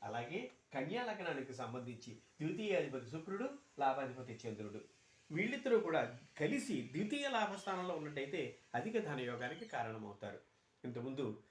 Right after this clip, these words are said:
ఆ, నైసర్గిక పాపులకు సంబంధించి చూసుకున్నట్టుగానే దీన్ని కూడా పరిశీలించి చూడాలి. ఇంకా తర్వాత నైసర్గిక శుభులకు కేంద్రాధిపత్యం బట్టి మూడు, ఆరు, ఎనిమిది, పదకొండు అధిపతులతో కలిసి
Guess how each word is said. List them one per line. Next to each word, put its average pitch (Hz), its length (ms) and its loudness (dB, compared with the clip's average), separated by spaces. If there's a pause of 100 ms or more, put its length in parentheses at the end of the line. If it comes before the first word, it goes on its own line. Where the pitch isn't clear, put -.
(280)
ఆ, 107 440 -2
నైసర్గిక 147 500 -2
పాపులకు 139 420 0
సంబంధించి 135 320 -2
చూసుకున్నట్టుగానే 117 540 -4
దీన్ని 151 260 -4
కూడా 113 140 -4
పరిశీలించి 110 520 -2
చూడాలి. 98 220 -2 (380)
ఇంకా 107 160 -8
తర్వాత 139 460 -2 (440)
నైసర్గిక 269 580 2
శుభులకు 262 380 0
కేంద్రాధిపత్యం 220 840 0
బట్టి 151 420 -2 (160)
మూడు, 190 300 4
ఆరు, 196 360 2
ఎనిమిది, 175 400 -2
పదకొండు 147 560 -2 (160)
అధిపతులతో 196 760 4
కలిసి 131 500 -2